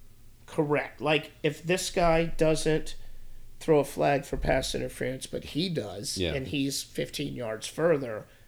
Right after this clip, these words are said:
Speaker 1: that's because he had a better look at it than you. You're trying to see if he caught the ball and if he got his feet in bounds, where he's looking to see if anything happened. So,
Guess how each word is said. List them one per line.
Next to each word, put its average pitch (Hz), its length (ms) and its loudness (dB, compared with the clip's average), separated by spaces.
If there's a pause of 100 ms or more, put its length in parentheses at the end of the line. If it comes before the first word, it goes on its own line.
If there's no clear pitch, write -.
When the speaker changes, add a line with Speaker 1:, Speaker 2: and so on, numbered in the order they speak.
(300)
Speaker 1:
that's - 140 -16
because - 340 -10
he 165 100 -8
had 151 140 -8
a 143 60 -10
better 139 300 -10
look 151 220 -4
at 156 140 -6
it 156 160 -8
than 139 180 -8
you. 135 300 -6
You're 160 180 2
trying 180 300 -4
to 160 60 -2
see 151 200 -4
if 147 120 -10
he 139 80 -6
caught 160 320 -2
the 175 60 0
ball 160 420 -2 (300)
and 147 160 2
if 147 60 -2
he 151 100 2
got 131 160 -2
his - 140 -4
feet 247 400 -4
in 135 100 -2
bounds, 117 640 -6 (460)
where 151 160 2
he's 220 300 0
looking 143 240 0
to 139 60 -2
see 143 260 0
if 143 140 -2
anything 139 360 -2
happened. - 500 -6
So, 156 460 2